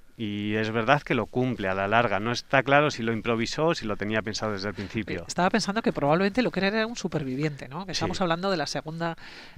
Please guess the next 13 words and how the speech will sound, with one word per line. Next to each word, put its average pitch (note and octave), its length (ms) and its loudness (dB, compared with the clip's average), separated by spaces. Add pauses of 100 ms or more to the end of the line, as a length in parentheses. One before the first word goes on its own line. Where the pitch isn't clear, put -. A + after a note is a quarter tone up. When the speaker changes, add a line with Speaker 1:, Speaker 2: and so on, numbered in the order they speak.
Speaker 2:
eh, C#3+ 220 -2
Guerra E3+ 200 6
Mundial, F3+ 500 2
del D3+ 140 0
año E3+ 200 0
cuarenta D#3 420 0
y D#3 60 0
dos, F#3 560 2
Speaker 1:
Sí. E3+ 60 0
Speaker 2:
eh, D3 220 0
bueno, C#3+ 180 -6
pues, C#3 220 -14
o, - 120 -10